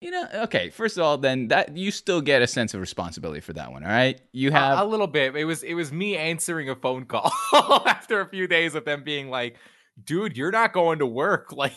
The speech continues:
Speaker 2: what's
Speaker 1: Yeah.
Speaker 2: going on?"
Speaker 1: <laughs> D-, but l-, to be fair also, it's like, you know, here in the, uh, I don't, I, I can't name one person during that time, during sixteen years old,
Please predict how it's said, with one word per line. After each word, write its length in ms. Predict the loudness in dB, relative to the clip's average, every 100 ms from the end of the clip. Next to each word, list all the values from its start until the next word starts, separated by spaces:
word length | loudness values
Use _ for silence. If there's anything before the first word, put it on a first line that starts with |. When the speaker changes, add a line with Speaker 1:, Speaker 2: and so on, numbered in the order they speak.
| 2
Speaker 2:
what's 160 | 2 4
Speaker 1:
Yeah. 100 | 4
Speaker 2:
going 240 | 4 4
on?" 420 | 6 4 4 -4 -20 _ _ -10
Speaker 1:
<laughs> 560 | -10 _ -20 -20 -14
D-, 120 | -8 -8
but 400 | -2 2 2 0
l-, 260 | -6 -4 -2 -2
to 120 | 0
be 160 | 0 0
fair 300 | 2 6 8
also, 380 | 10 8 6 6
it's 160 | 4 4
like, 260 | 4 4 0
you 120 | 0
know, 240 | 2 0
here 280 | -2 2 4
in 120 | 4
the, 260 | 4 4 2 -4 _ _ -14
uh, 60 | -12 -12 -6 0
I 100 | 2
don't, 320 | 2 -2 -10 -6
I, 160 | -2 2
I 120 | 2
can't 280 | 4 0 0
name 400 | 0 2 0 2
one 260 | 2 2 0
person 500 | 0 -2 0 -4 0
during 240 | 0 2
that 180 | 2 0
time, 400 | 0 0 0 -6 -12 -4
during 280 | 0 0 -2
sixteen 460 | -4 -6 -4 -4
years 220 | -2 0 0
old, 240 | -2